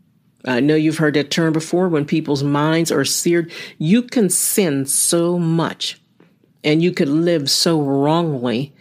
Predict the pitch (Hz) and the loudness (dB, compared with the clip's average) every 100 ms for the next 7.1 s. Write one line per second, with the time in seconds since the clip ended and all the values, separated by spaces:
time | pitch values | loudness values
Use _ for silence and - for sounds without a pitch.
0 | _ _ - 139 147 160 151 147 139 139 | _ _ -2 2 2 2 0 0 0 0
1 | 185 160 139 139 127 135 120 151 151 147 | 2 2 0 -2 -2 -2 0 0 0 -2
2 | - 147 131 135 127 120 - - 143 160 | -2 -2 -2 -2 0 2 0 -2 -2 -2
3 | 156 - 190 - 156 - 127 - 170 165 | -2 -2 -2 -2 -6 -4 -4 0 0 0
4 | 156 160 151 139 135 127 165 139 135 - | 0 -2 0 -2 -2 0 0 0 -2 -2
5 | 147 143 - 160 147 139 131 - 139 143 | -2 -2 -2 -2 0 -2 -4 -4 -4 0
6 | 151 139 - 143 143 135 131 135 143 - | 0 0 -2 -2 0 2 2 2 0 -2
7 | - | -8